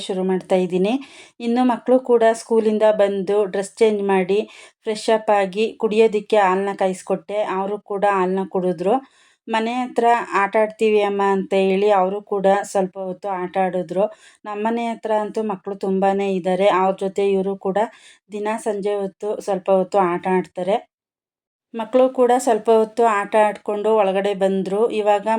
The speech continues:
ಮತ್ತೆ ಕೈಕಾಲು ತೊಳ್ಕೊಂಡು ಓದೋದಕ್ಕೆ ಕುತ್ಕೊಂಡಿದ್ದಾರೆ. ಸ್ಕೂಲಿಂದ ಬಂದ್ಮೇಲೆ ಬರೆಯೋದಕ್ಕೆ ಹೋಮ್‌ವರ್ಕ್ ಇದ್ದೇ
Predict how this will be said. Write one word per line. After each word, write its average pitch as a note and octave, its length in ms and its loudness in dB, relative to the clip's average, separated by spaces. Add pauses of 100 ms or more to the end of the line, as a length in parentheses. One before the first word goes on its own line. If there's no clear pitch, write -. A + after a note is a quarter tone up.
ಮತ್ತೆ G3+ 200 -8 (100)
ಕೈಕಾಲು G3 360 -2
ತೊಳ್ಕೊಂಡು G3 460 0 (480)
ಓದೋದಕ್ಕೆ A3 560 0
ಕುತ್ಕೊಂಡಿದ್ದಾರೆ. G3+ 720 2 (220)
ಸ್ಕೂಲಿಂದ A3 420 2 (120)
ಬಂದ್ಮೇಲೆ G3+ 440 -2 (140)
ಬರೆಯೋದಕ್ಕೆ G3 460 0
ಹೋಮ್‌ವರ್ಕ್ F#3+ 380 -6
ಇದ್ದೇ F3+ 200 0